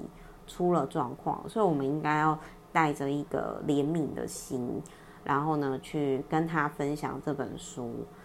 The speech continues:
哦，那至于他要不要调整，他要不要转变，那个造化其实就是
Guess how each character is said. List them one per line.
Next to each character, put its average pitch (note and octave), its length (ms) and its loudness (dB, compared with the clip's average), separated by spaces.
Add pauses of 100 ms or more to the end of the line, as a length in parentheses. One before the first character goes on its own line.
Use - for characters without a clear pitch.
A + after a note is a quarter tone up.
(160)
哦， B2 360 -2
那 F3 180 2
至 F3+ 240 0
于 D3+ 160 2
他 D#3+ 280 0
要 D#3+ 140 4
不 D3+ 120 -4
要 C3+ 180 2
调 C3 400 -2
整， C3+ 180 -4 (200)
他 D#3+ 200 0
要 D#3 140 4
不 D#3 100 -4
要 C3+ 220 2
转 - 260 -8 (120)
变， C3+ 260 -2 (100)
那 E3+ 160 0
个 C#3+ 180 0
造 C3+ 300 0
化 C3+ 360 -4
其 B2+ 200 -10
实 B2 220 -10
就 C3+ 240 -2
是 C3 320 -4